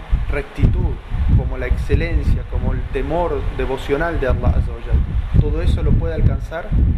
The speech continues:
la persona que ayuna. Y ya vamos a explicar más adelante cuáles son los actos que hace el, el ayunante, por los cuales puede conseguir este estado tan alto,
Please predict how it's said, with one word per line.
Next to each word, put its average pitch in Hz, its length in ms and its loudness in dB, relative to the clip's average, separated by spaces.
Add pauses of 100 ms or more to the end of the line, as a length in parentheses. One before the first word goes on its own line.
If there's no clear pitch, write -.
(240)
la - 120 2
persona - 480 0 (480)
que - 60 2
ayuna. - 260 0 (540)
Y - 20 2
ya 165 160 2
vamos 170 240 0
a 165 40 2
explicar 160 460 2 (420)
más 156 200 -2
adelante 147 520 2 (280)
cuáles - 240 2
son - 160 -4
los - 200 0
actos 185 400 2
que 139 100 0
hace - 320 0
el, - 580 0
el - 80 2
ayunante, - 640 0 (380)
por - 120 2
los 139 120 2
cuales 160 300 0 (140)
puede 196 280 0
conseguir 165 760 -2 (140)
este 156 280 -2
estado 175 360 4
tan 214 240 0
alto, - 340 2